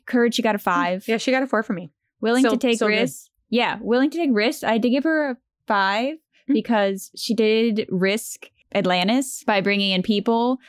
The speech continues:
Speaker 1: which is a pretty big
Speaker 2: Mm-hmm, mm-hmm.
Speaker 1: and trusting people.
Speaker 2: Yeah,
Speaker 1: I could see
Speaker 2: yeah,
Speaker 1: it as
Speaker 2: yeah.
Speaker 1: a four just 'cause it's one big thing.
Speaker 2: Yeah, yeah, I gave her a four for that, but that's still great. Like,
Speaker 1: Yeah.
Speaker 2: fours and fives are great to be getting for these, these characters, especially for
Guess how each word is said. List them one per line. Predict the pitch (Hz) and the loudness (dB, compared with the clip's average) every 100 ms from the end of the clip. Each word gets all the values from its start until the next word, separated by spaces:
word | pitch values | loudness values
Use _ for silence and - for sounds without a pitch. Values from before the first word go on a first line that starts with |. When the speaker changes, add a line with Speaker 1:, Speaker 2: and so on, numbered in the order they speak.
| - | -4
Speaker 1:
which | 226 | 0
is | 226 220 | 0 0
a | |
pretty | 202 240 233 | -2 0 2
big | 214 226 | 2 2
Speaker 2:
Mm-hmm, | 240 180 - | 0 -2 -4
mm-hmm. | 247 226 | -2 2
Speaker 1:
and | 220 185 | 2 2
trusting | 208 185 220 226 | 0 0 2 2
people. | 226 220 220 220 | 2 2 0 0
Speaker 2:
Yeah, | 311 | 0
Speaker 1:
I | |
could | 427 415 | 2 2
see | |
Speaker 2:
yeah, | 415 | 2
Speaker 1:
it | |
as | 294 | 2
Speaker 2:
yeah. | |
Speaker 1:
a | 247 | 0
four | 247 233 233 233 | 2 2 2 0
just | 214 202 | 0 -2
'cause | 247 196 | -2 0
it's | 190 185 - - | 0 -2 -12 -8
one | - 185 185 185 | -2 0 2 2
big | 175 180 175 - | 2 0 0 -2
thing. | 208 214 233 254 - 202 | 0 2 0 0 -4 -4
Speaker 2:
Yeah, | 233 226 | 0 2
yeah, | 202 170 | 0 0
I | - 202 | -2 0
gave | 202 | 0
her | 185 | 0
a | |
four | 175 175 | 0 0
for | 151 156 | 0 0
that, | 147 | 0
but | 214 | 0
that's | 233 262 | 0 0
still | - 330 339 285 - 185 175 _ | -2 0 0 0 -2 -6 -20 _
great. | - 240 - - | -2 0 -2 -4
Like, | 180 | -4
Speaker 1:
Yeah. | 190 202 | 0 0
Speaker 2:
fours | 254 | 0
and | 254 | 0
fives | 240 233 220 | 0 0 -2
are | 208 | -4
great | 165 190 190 180 - - | -2 0 0 -2 -10 -6
to | 208 | -2
be | 170 | 0
getting | 160 180 165 | 2 0 0
for | 139 147 | -4 -6
these, | 135 135 - - | -6 -10 -12 -12
these | 151 143 | -10 -8
characters, | - 170 185 - - - - _ _ | -4 -4 -4 -4 -6 -6 -12 _ _
especially | 202 - 262 285 | -4 -2 -2 -2
for | 233 202 185 180 | -2 0 0 -2